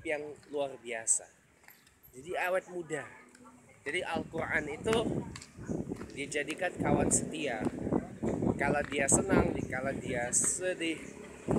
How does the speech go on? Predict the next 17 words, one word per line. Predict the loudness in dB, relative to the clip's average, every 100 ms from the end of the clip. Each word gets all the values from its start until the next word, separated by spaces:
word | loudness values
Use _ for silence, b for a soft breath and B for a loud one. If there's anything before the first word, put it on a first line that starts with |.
| 2 0 -2
dikala | -2 0 2 2 -2
dia | -2 -2
bahagia, | 0 4 6 6 4 4 4 0 -4
dikala | -4 -2 0 0
dia | 0 0 0 0 0 0 0 0 2
sedang | 2 4 4 4 4
kemalangan. | 4 4 4 4 4 2 2 0 -2 -2 0 2 4 4 4 2 0 0 0 0 0 0 0 0 0 0 4
<clears throat> | 6 6 4 0 0
Nah, | 2 4
itu | 6 6
khasiat | 4 4 4 4 4 4 0
dari | 0 0 0 0 -2 -4 -4 -4 -4 -4 -4 -2
Al-Quran | -2 -2 -2 -2 -2
nomor | -2 0 0 0
dua, | 2 2 2 0 -2 -2
bikin | -2 -2 -2 -2 -2
awet | -2 -2